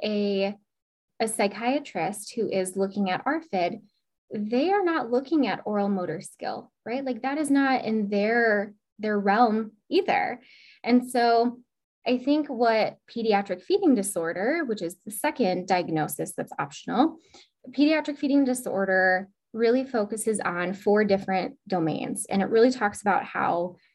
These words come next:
complex feeding is, right? 'Cause we know it's incredibly <laughs> complex. It is one of the most complex things that we do as humans. And so the four domains that pediatric feeding disorder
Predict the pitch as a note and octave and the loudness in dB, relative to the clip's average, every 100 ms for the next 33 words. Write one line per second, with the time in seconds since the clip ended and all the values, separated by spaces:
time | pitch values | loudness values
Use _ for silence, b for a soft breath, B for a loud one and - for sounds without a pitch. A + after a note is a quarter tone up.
0 | b _ _ _ _ _ - A3+ G#3 A3 | b _ _ _ _ _ -8 -4 -4 2
1 | G3 - - - - D4 D#4 D#4+ E4+ G#4 | 2 2 -2 -8 -2 2 4 2 2 2
2 | G#4+ - - _ _ _ _ _ A3+ B3 | 2 -2 -14 _ _ _ _ _ 0 0
3 | A#3 A3 B3 D4 D4+ A3 - _ _ _ | 0 4 6 6 4 0 -4 _ _ _
4 | _ C#4+ D#4+ D4+ - C#4+ D#4 F#4 E4 D#4 | _ -4 -4 -6 -6 -4 -2 0 2 4
5 | D#4 - D4+ C#4 C4+ - - - - - | 4 6 8 8 6 4 -2 -2 2 2
6 | D#4+ C#4+ D4+ C4 B3+ A#3+ B3 A#3 G3+ - | 4 4 6 8 6 6 0 0 -2 -2
7 | G#3+ G#3 - A3+ G3 F#3+ F#3+ F#3+ - - | -6 -4 -4 0 2 2 0 -4 -4 -4
8 | B3+ - B B B B A#3 A#3+ A#3+ A3+ | -4 -4 B B B B 4 4 6 6
9 | G#3+ - A3 G#3+ B3+ D#4 E4+ C#4 C#4 C#4 | 6 4 -2 -2 2 4 6 6 4 4
10 | A#3 - - G#3 F#3 G3 G3 - F#3+ G3 | 2 0 -2 -2 -2 -2 -6 -2 0 2
11 | F#3+ G3+ F#3+ F3 F3+ F3 F#3 | 2 0 -2 0 0 0 -2